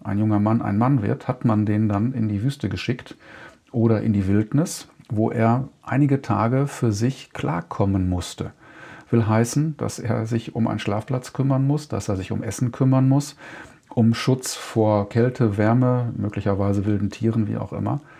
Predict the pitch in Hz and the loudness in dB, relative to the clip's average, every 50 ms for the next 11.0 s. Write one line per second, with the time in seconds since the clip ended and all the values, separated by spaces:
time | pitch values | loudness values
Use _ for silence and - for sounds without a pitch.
0 | - - - - - - - - - - 120 113 113 123 123 131 131 135 135 - | -20 -20 -20 -20 -20 -20 -20 -20 -8 -2 -2 0 2 4 4 4 4 2 0 -4
1 | - _ - - - - - - _ _ _ - 123 139 135 131 123 120 120 123 | -12 _ -14 -14 -14 -14 -20 -20 _ _ _ 0 2 2 4 4 2 2 2 2
2 | 120 117 113 117 135 156 147 104 87 92 92 - _ _ _ _ - 104 135 139 | 4 4 4 4 4 4 2 2 -2 -4 -10 -16 _ _ _ _ -6 -4 -4 -4
3 | - - - - 120 120 120 120 123 - - _ _ 117 107 107 98 104 135 165 | -6 -12 -8 -4 -2 -2 -2 -2 -4 -6 -8 _ _ -2 0 2 2 2 2 2
4 | 170 - - - - - - - - - _ - 98 98 117 - - 95 92 107 | 0 -2 -8 -8 -8 -8 -12 -18 -20 -18 _ -8 -8 -8 -6 -6 -6 -6 -4 -6
5 | 95 - - 101 98 101 101 101 110 110 104 101 101 104 104 101 98 98 101 - | -6 -4 -2 -2 -2 0 -2 -2 -4 -6 -8 -8 -6 -6 -4 -4 -6 -6 -8 -12
6 | _ - - - - - - - - - _ - - 127 - - - - - 123 | _ -20 -20 -20 -20 -20 -20 -20 -20 -20 _ -6 -4 -4 -4 -8 -14 -10 -4 -2
7 | 120 123 123 - - - - 127 123 123 117 113 113 - - - 120 117 - 143 | -2 -2 -2 -4 -6 -2 0 2 4 4 2 2 0 -4 -2 0 0 0 0 0
8 | 120 120 127 127 - 120 110 104 104 110 110 107 107 104 101 113 143 139 - 107 | 0 0 0 0 2 0 0 4 4 4 4 4 4 4 4 4 2 2 0 0
9 | 95 113 143 - - - - - - - 101 107 120 113 104 101 104 104 104 101 | 0 0 -2 -4 -8 -14 -16 -14 -10 -4 -2 -2 -2 0 0 0 0 0 0 0
10 | 123 113 104 104 95 101 117 120 - 113 110 107 104 101 101 101 101 - - | -2 0 0 0 2 0 -2 -2 -2 -4 -2 -2 -2 -2 -4 -6 -8 -8 -14